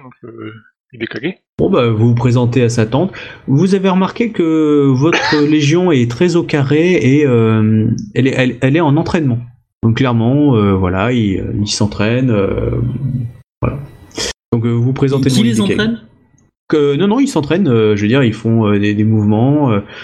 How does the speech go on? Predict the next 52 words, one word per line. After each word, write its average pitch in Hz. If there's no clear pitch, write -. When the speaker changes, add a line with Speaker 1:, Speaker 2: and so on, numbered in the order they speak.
Speaker 2:
tu -
as 110
des 117
sergents 120
qui 120
entraînent 113
des 107
troupes, 123
des 120
choses 113
comme 104
ça, 110
euh. 110
Speaker 3:
D'accord. 120
Speaker 2:
Non, 196
non, 175
Hidekage, 123
il 123
est, 104
euh, 101
il 98
est 98
dans 98
sa -
tente. 120
Speaker 3:
Mais 110
il -
n'y 110
a -
pas 123
d'officier, 127
je 104
veux 107
dire, 107
euh, 95
du 101
coup. 98
Speaker 2:
Non, 175
c'est -
des 143
sous-officiers, 160
du 143
coup, 123
qui, 120
euh, 101
qui, 113
qui 113
bougent 120
les 113
groupes. 110
Speaker 1:
Bah -
voilà, 170